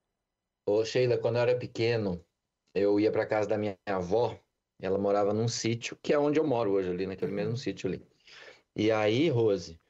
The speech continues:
Speaker 1: eu ia lá, e aí ela tirava um-, uns cobertores pra
Speaker 2: Uhum.
Speaker 1: gente dormir, quando eu ia dormir lá,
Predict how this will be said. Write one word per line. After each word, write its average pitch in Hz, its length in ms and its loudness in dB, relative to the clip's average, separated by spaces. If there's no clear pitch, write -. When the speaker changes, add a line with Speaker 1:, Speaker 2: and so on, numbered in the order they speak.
Speaker 1:
eu 107 120 2
ia 123 220 2
lá, 127 400 0
e 120 140 0
aí 131 640 0
ela 120 220 2
tirava 123 360 0
um-, 123 260 -2
uns 113 100 -10
cobertores 110 1000 0
pra 107 140 2
Speaker 2:
Uhum. 104 60 0
Speaker 1:
gente 95 800 -2
dormir, 113 500 0
quando 101 140 -2
eu 101 40 4
ia 98 80 4
dormir 98 220 0
lá, 123 340 0